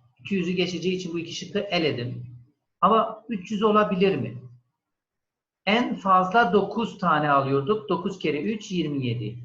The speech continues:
Aşağıdakine göre en fazla iki yüz yetmişe kadar gidiyor. Üç yüze ulaşamayacak. O zaman cevabımız iki yüz kırk olacak arkadaşlar. Ee, kaç olmuş olur o zaman? Sekiz tane.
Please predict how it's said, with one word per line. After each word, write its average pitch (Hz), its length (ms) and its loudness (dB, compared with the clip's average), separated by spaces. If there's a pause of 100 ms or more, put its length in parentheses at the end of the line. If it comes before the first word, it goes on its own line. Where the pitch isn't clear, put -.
(340)
Aşağıdakine 190 760 2
göre 165 200 -2
en 196 220 2
fazla 165 240 2
iki 190 200 -4
yüz 196 380 -4
yetmişe 160 360 -6
kadar 147 220 0
gidiyor. 127 300 0 (120)
Üç 156 180 -10
yüze 165 280 -2 (200)
ulaşamayacak. 120 760 -6 (340)
O - 80 0
zaman 120 380 -2
cevabımız 139 720 0
iki - 160 -14
yüz 165 180 -10
kırk - 360 -10 (760)
olacak 127 440 -6
arkadaşlar. 113 560 -8 (1040)
Ee, 123 440 -2
kaç 202 200 0
olmuş 170 240 -2
olur 143 200 0
o 139 100 2
zaman? 160 320 -2
Sekiz - 640 -6
tane. 127 640 0